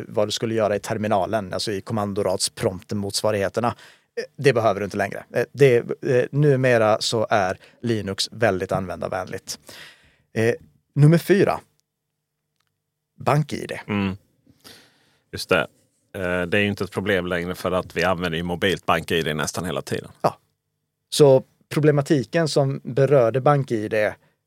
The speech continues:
Speaker 1: förr i tiden på Linux, den ser vi inte längre.
Speaker 2: Jag installerade faktiskt bank-I D på min, eh, Mac här
Speaker 1: Mm.
Speaker 2: nyligen och upptäckte att, eh, det går inte ens att använda för att logga in på banken längre. Swedbank i mitt fall.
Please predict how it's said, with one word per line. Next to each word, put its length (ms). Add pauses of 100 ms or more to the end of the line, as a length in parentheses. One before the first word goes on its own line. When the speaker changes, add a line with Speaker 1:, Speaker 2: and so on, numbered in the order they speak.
(160)
Speaker 1:
förr 160
i 40
tiden 260
på 80
Linux, 500
den 320
ser 220
vi 60
inte 140
längre. 280 (260)
Speaker 2:
Jag 180
installerade 440
faktiskt 240
bank-I 380
D 100
på 120
min, 300
eh, 180
Mac 140 (120)
här 240 (140)
Speaker 1:
Mm. 200
Speaker 2:
nyligen 420
och 120
upptäckte 460
att, 280
eh, 200
det 140
går 100
inte 140
ens 160
att 60
använda 320
för 120
att 20
logga 160
in 100
på 60
banken 360
längre. 300 (180)
Swedbank 480
i 40
mitt 160
fall. 200